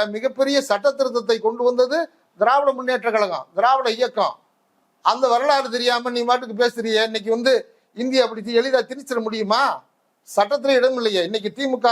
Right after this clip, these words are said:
சட்ட ரீதியா போய்கிட்டு இருக்காங்க. அதே உனக்கு முதல்ல புரியலையே.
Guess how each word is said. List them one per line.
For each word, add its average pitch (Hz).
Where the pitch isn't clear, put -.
சட்ட 254
ரீதியா 294
போய்கிட்டு 254
இருக்காங்க. 190
அதே 254
உனக்கு 262
முதல்ல 247
புரியலையே. 240